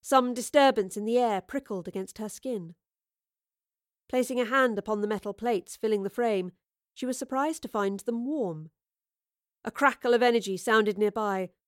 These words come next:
and the professor saw that the control panel had been wrenched away from the frame of the arch. Inside, all manner of wires and circuitry had been blasted apart.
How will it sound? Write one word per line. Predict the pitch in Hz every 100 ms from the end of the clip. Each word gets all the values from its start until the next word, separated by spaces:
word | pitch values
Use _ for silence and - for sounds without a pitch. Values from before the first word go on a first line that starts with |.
| _ _
and | 226
the | 247
professor | 269 269 262 285
saw | - 302 254
that | 226 -
the |
control | - 262 - 311 302
panel | 208 196 190
had | 226
been | 220 220
wrenched | 254 240 -
away | 262 269 208
from | 196
the | 208
frame | - 240 214
of | 202
the | 254
arch. | 269 180 - - - _ _ _ _ _ _ _ _
Inside, | - 226 - 262 233 214 - _ _ _ -
all | 262 262
manner | 262 262 247
of | 226
wires | 247 247 226 202
and | 196 208
circuitry | 254 233 - - 190 175
had | 190
been | 202 190
blasted | 214 214 - 208
apart. | 196 220 202 165 -